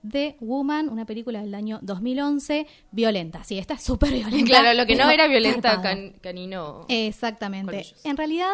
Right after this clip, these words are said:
Speaker 1: La mujer es una secuela de una película que se llamaba The Offspring, que es como La descendencia.
Speaker 2: O una banda muy mala del dos mil cinco.
Speaker 1: Eh, también, exactamente. Me pasó un montón que me aparecía la <laughs> banda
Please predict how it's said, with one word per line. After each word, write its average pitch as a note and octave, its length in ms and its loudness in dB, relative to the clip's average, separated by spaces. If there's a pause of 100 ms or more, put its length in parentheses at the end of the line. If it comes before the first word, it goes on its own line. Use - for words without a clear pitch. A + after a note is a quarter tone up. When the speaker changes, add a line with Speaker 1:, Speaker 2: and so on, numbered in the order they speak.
(140)
Speaker 1:
La A#3 140 -6
mujer E4+ 440 -6
es - 160 -10
una B3 400 -4
secuela C#4 600 -4
de A#3 60 -8
una A3+ 140 -8
película A3 340 -8
que G#3 60 -8
se F#3+ 80 -10
llamaba G#3+ 460 -8
The G#3 180 -8
Offspring, A#3+ 480 -6
que G#3+ 100 -10
es F3+ 100 -14
como E3 400 -12 (380)
La F#3 140 -10
descendencia. A#3 840 -2
Speaker 2:
O G3+ 60 2
una G3+ 140 2
banda G3 240 2
muy G3 160 -2
mala F#3 220 0
del F3 100 -2
dos E3+ 120 -6
mil E3+ 140 -8
cinco. E3 340 -12 (140)
Speaker 1:
Eh, B3+ 200 0
también, A#3 460 0
exactamente. C#4 840 0
Me G3 140 -6
pasó F#3 180 -6
un B3+ 60 0
montón B3+ 260 -2
que C#4 60 -2
me B3+ 80 0
aparecía A3 440 -2
la A#3 100 0
<laughs> B3+ 140 0 (100)
banda C#4 120 2